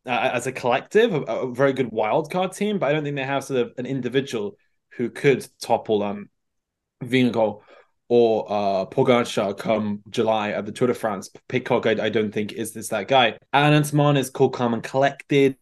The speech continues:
in, in the T Ts and rides pretty strongly in the mountains. Had a, rode a really good Vuelta a España, tactically quite intelligent as well at that, at that Vuelta a España. Maybe he is one of the good younger riders. He's twenty, he only just turned twenty-three recently.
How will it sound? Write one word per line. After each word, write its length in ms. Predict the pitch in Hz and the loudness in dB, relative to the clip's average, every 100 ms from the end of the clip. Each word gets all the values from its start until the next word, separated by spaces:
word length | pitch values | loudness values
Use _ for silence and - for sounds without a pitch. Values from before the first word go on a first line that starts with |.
| 135 | -4
in, 160 | 120 | -4
in 120 | 110 107 | -2 -6
the 80 | |
T 200 | 95 117 | -6 -10
Ts 380 | 110 135 131 123 | -8 -4 -2 -2
and 180 | 113 110 | -4 -6
rides 280 | 120 120 123 | -2 -2 -2
pretty 240 | - 123 | -4 -4
strongly 320 | 120 123 117 110 | -4 -4 -6 -6
in 80 | |
the 60 | 113 | -6
mountains. 580 | 143 165 170 165 165 147 | -2 -2 -2 -2 -4 -2
Had 80 | 120 | -2
a, 60 | |
rode 220 | 113 127 | 2 2
a 40 | 120 | 4
really 280 | 139 156 147 | 4 4 4
good 160 | 135 | 2
Vuelta 280 | 123 117 113 | 2 0 -2
a 40 | |
España, 600 | 107 - 135 135 135 131 127 | -6 0 0 2 2 0 0
tactically 460 | 143 - 135 131 | -4 -4 -4 -2
quite 220 | 120 117 | 0 0
intelligent 440 | 110 117 110 107 104 | 0 0 0 0 -8
as 160 | 107 | -6
well 380 | 127 135 131 - - | 2 4 4 0 -6
at 60 | 110 | -6
that, 160 | 110 113 117 | -6 -6 -4
at 80 | 113 | -2
that 160 | 104 | -2
Vuelta 240 | 117 113 107 | -4 -6 -8
a 60 | |
España. 440 | 98 123 120 120 110 - | -10 -6 -4 -4 -6 -4
Maybe 260 | 127 127 123 | -2 -2 -4
he 300 | - 143 143 | 0 2 2
is 120 | 139 | 2
one 120 | 139 | 0
of 80 | 135 | 2
the 80 | 135 | 2
good 340 | - 135 127 | 0 -2 2
younger 240 | 139 135 | 2 2
riders. 380 | 131 131 131 123 | 4 4 4 2
He's 120 | 135 | -2
twenty, 360 | - 131 - 131 | -4 -4 -4 -4
he 60 | 120 | 0
only 180 | 131 123 | 2 4
just 260 | 131 127 | 2 2
turned 200 | 127 120 | 2 0
twenty-three 460 | 123 123 120 120 117 | -2 -4 -4 -4 -2
recently. 640 | 123 135 131 117 113 | 0 -2 -2 -4 -4